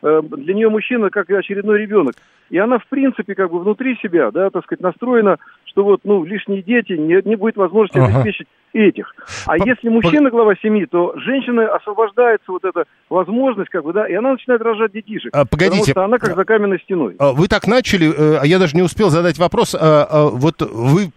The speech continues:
Speaker 2: поверили, что ли, в эти цифры? Или ваши наблюдения показывают, что так и есть? Всё-таки, ну, я вот не очень верю в то, что общество настолько серьёзно может измениться всего за восемнадцать лет.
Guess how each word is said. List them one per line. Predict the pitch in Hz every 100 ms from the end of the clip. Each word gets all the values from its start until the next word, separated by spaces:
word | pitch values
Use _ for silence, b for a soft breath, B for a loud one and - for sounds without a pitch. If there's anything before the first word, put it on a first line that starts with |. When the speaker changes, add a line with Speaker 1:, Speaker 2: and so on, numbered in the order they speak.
| -
Speaker 2:
поверили, | 160 190 285 269 170
что | -
ли, | 139
в | 131
эти | 131 131
цифры? | - 135 113 110 101 B B _
Или | 180 190 147
ваши | 120 127 202 -
наблюдения | 190 170 156 160 190 175
показывают, | 160 160 185 143 156
что | -
так | 160 185 -
и |
есть? | 175 202 254
Всё-таки, | 175 - 170 B B
ну, | 147
я | 151 240
вот | 226
не | 190
очень | 226 - 170
верю | 160 208 151 135
в | 127 -
то, | 240
что | 233 -
общество | 160 185 220 - 156 147
настолько | 147 156 196 175
серьёзно | 151 170 170 202 143
может | 170 151 147
измениться | 156 147 190 240 - 143 B -
всего | - 180
за | 147
восемнадцать | 156 - 175 151 - -
лет. | 139 98